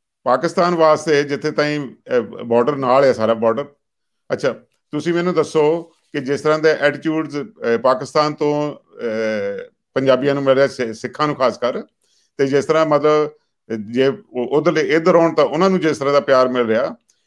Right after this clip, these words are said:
ਇੱਦਾਂ ਦੀ ਸਿਚੁਏਸ਼ਨ ਦੇ ਵਿੱਚ ਇਹ ਜਿਹੜਾ ਵਾਹਗਾ ਬਾਰਡਰ ਜਿਹੜਾ for example ਜਿਹੜੇ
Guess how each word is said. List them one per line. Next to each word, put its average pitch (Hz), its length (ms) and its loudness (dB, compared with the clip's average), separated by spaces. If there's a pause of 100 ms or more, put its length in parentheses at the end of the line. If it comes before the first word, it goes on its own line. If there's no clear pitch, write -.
(160)
ਇੱਦਾਂ 151 300 0
ਦੀ 190 80 -2
ਸਿਚੁਏਸ਼ਨ 170 520 -4
ਦੇ 160 100 2
ਵਿੱਚ 143 480 -2
ਇਹ 147 240 0
ਜਿਹੜਾ 156 200 4
ਵਾਹਗਾ 143 440 2
ਬਾਰਡਰ 151 240 2
ਜਿਹੜਾ 147 200 -2
for 135 200 0
example 131 240 0
ਜਿਹੜੇ 135 360 -2